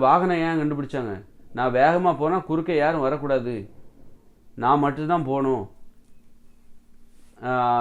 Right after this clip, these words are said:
மத்தவங்களுக்கு நான் வழிவிட்டு போக மாட்டேன், நான் போனா எனக்கு எல்லாருமே வழி விடணும். இந்த சர்வாதிகார புத்தி தான் இந்த கண்டுபிடிப்புகளுக்கே காரணம்.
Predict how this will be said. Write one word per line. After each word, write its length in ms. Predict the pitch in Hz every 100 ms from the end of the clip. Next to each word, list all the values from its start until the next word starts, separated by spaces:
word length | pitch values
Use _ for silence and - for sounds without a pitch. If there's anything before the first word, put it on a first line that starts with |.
| 117
மத்தவங்களுக்கு 480 | 131 131 165 160 147
நான் 140 | 139 127
வழிவிட்டு 320 | 151 160 143
போக 140 | 131
மாட்டேன், 340 | 131 123 120 110
நான் 180 | 123 127
போனா 220 | 135 170
எனக்கு 260 | 175 147 139
எல்லாருமே 360 | 135 139 143 143
வழி 220 | 120 131
விடணும். 360 | 123 113 101 90 - - - -
இந்த 120 | 131 135
சர்வாதிகார 520 | 139 143 170 165 165 151
புத்தி 220 | 123 127 135
தான் 180 | 151
இந்த 100 | 151 120
கண்டுபிடிப்புகளுக்கே 760 | 127 147 147 139 135 123 127
காரணம். 380 | 110 101 90 -